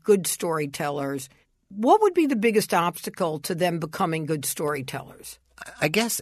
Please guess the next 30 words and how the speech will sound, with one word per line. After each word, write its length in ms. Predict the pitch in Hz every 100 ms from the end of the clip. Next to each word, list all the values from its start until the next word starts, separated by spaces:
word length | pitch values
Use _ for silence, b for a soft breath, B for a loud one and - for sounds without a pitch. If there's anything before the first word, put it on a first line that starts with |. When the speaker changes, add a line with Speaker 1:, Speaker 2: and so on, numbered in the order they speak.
| -
Speaker 2:
editing 680 | 117 123 127 131 127 127 - -
tends 320 | 120 117 117
to 120 | -
be 160 | 113 120
the 140 | 113 107
hardest 420 | 120 113 117 -
thing 200 | 113 117
for 140 | 123
people. 440 | - 123 - 120 - b b b b b -
It's 220 | 131 -
really 380 | 160 196 190 160
difficult 640 | 117 123 127 - 110 - -
to 180 | 113 107
make 360 | 107 110 -
certain 380 | - 117 - 110
people 360 | 107 101 101 -
understand 760 | 101 101 - 101 98 98 95 - _ -
that 520 | 98 95 92 - - _ _ -
we 120 | 110
don't 280 | 110 117 123
need 200 | 127 113
to 80 | 110
hear 220 | 104 98 -
everything. 640 | 90 85 - - - 101 -
Speaker 1:
Yeah. 260 | 151 104 - _ -
Speaker 2:
Uh, 240 | 95 92 90 B B B
that 180 | 113 117
if 120 | 120
we 180 | 131 117 - _ -
decide 800 | 120 127 - 147 160 170 160